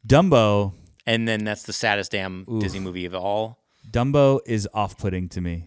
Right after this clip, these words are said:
Speaker 1: The, uh,
Speaker 2: Although that one looks good. The trailer looks
Speaker 1: Mm.
Speaker 2: good.
Speaker 1: Mm. No.
Speaker 2: What do you mean no? It does look good.
Speaker 1: Dumbo looks so creepy. He looks so creepy to
Speaker 2: No.
Speaker 1: me.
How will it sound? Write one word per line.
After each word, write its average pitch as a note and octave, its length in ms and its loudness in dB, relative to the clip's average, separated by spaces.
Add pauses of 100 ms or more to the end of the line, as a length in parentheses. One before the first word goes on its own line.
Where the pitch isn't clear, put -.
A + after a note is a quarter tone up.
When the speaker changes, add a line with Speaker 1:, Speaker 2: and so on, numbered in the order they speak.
Speaker 1:
The, G#2+ 320 0
uh, F#2+ 340 -2 (760)
Speaker 2:
Although C#3+ 300 6
that C#3 240 0
one D#3 160 -2
looks - 180 -4
good. G2 380 0
The - 80 -16
trailer A2+ 240 2
looks B2 160 0
Speaker 1:
Mm. - 20 -2
Speaker 2:
good. F2+ 180 -2 (240)
Speaker 1:
Mm. A#2+ 1000 0 (340)
No. G#2 140 0
Speaker 2:
What G#2 60 0
do G#2 60 2
you G2+ 60 0
mean D#3+ 100 0
no? E2+ 240 -6 (240)
It - 40 -12
does F#3+ 180 -4
look G2 80 -6
good. - 240 -10 (200)
Speaker 1:
Dumbo C3 360 4
looks A#2+ 180 -2
so A2+ 100 -2
creepy. G#2+ 520 -4 (1200)
He A2 160 -8
looks G#2 200 -6
so A2+ 180 0
creepy A2 280 0
to F#2+ 60 -2
Speaker 2:
No. F#2+ 200 2
Speaker 1:
me. F2 60 -4